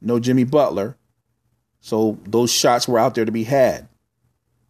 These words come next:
And my guess is once you get Jimmy Butler back and they've got their full rotation, the likelihood that he's gonna get to put up thirty-one shots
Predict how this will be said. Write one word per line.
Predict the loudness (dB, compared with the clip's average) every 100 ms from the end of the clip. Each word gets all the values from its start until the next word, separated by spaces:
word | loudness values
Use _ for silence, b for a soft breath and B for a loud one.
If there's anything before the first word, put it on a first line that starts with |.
| _ _ _ _ _ _
And | -4 -4 -4 _
my | 0 0 0
guess | 2 2 2
is | 0 -2
once | -2 -4 -2
you | -2
get | -2 -2
Jimmy | 0 0
Butler | 2 0 0
back | 0 2 0 -4 _ _ _ _ _ -6
and | -2
they've | -2 0
got | -2 0
their | -4
full | -2 0 0
rotation, | 0 -2 0 -2 -2 -6 -6 _ _ _ _
the | -4 -2
likelihood | 2 2 0 0 -2 0 0 -2
that | -2
he's | -2
gonna | -2 -2
get | -2 -6
to |
put | -4 -2
up | -2 -2
thirty-one | -2 0 0 -2
shots | 0 0 0 -4 -14